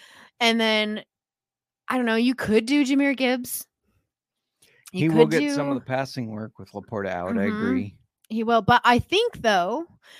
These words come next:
Speaker 1: with Laporta being out, Amon-Ra is gonna just have that much more of the share.
Speaker 2: Yeah.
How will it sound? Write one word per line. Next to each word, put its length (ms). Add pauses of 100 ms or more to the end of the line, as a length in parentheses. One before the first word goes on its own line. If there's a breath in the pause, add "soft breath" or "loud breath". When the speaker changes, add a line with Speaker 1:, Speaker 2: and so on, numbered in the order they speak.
(160 loud breath)
Speaker 1:
with 240
Laporta 520
being 440
out, 360 (120)
Amon-Ra 800
is 200
gonna 300
just 180
have 200
that 180
much 200
more 220
of 100
the 280 (360)
share. 280
Speaker 2:
Yeah. 140